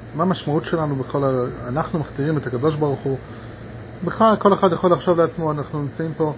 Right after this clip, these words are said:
כמה מאיתנו באמת יכולים להגיד שאנחנו משנים את כל העולם, אנחנו משאירים חותם, ככה שיזכרו אותנו לתמיד? יש כל כך הרבה אנשים רגילים, פשוטים, עושים מה שצריך, או לא, בדרך כלל, משתדלים לעשות מה שצריך.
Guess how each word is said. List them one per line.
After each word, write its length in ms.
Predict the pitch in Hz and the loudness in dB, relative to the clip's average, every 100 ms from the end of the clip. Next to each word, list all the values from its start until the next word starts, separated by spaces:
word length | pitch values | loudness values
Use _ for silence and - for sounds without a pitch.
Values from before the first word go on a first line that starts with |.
| - - - | -10 -14 0
כמה 220 | 196 214 | 6 8
מאיתנו 360 | 196 185 185 180 | 8 4 2 0
באמת 220 | 165 165 | 0 -2
יכולים 260 | 143 151 156 | -2 -2 -2
להגיד 200 | 151 147 | -2 -4
שאנחנו 260 | 151 127 | -6 -2
משנים 520 | 143 127 - 143 170 175 | -2 -2 0 4 4 4
את 100 | - | 2
כל 220 | 160 151 | 4 4
העולם, 440 | 139 143 160 147 127 - - - | 4 4 2 0 -4 -12 -16 -12
אנחנו 160 | 131 143 | -4 -2
משאירים 440 | 131 - 156 170 | -2 0 2 2
חותם, 640 | - - 117 175 175 160 131 - - - - - | -2 -2 2 6 6 4 -2 -10 -16 -16 -16 -4
ככה 180 | 147 151 | -4 -2
שיזכרו 500 | 143 143 127 - 139 | -4 -4 -4 0 2
אותנו 300 | 156 160 143 | 4 4 2
לתמיד? 440 | 123 143 170 190 160 - - - - - - - | 0 -2 2 2 0 -4 -14 -16 -16 -18 -16 -10
יש 100 | 160 | -4
כל 120 | - 214 | 4 6
כך 120 | 208 | 6
הרבה 180 | 190 185 | 6 4
אנשים 400 | 180 151 - 170 | 4 2 0 0
רגילים, 460 | 156 147 180 190 156 | 0 2 4 4 2
פשוטים, 580 | - 170 190 180 170 202 | -4 2 6 6 4 -2
עושים 320 | 208 285 262 | -2 0 2
מה 100 | 226 | 2
שצריך, 680 | 202 - 165 202 190 - | 0 0 2 4 4 2
או 80 | 127 | -2
לא, 380 | 143 185 180 147 139 - - - - - 127 | 2 2 0 -2 -6 -8 -12 -12 -12 -6 -2
בדרך 420 | 131 170 170 - | 4 6 4 2
כלל, 260 | 165 143 127 | 2 4 2
משתדלים 560 | 127 120 - 151 208 | -2 -4 -2 4 4
לעשות 200 | 185 175 | 4 2
מה 80 | 170 | -2
שצריך. 440 | - - 147 135 | -4 -2 0 -2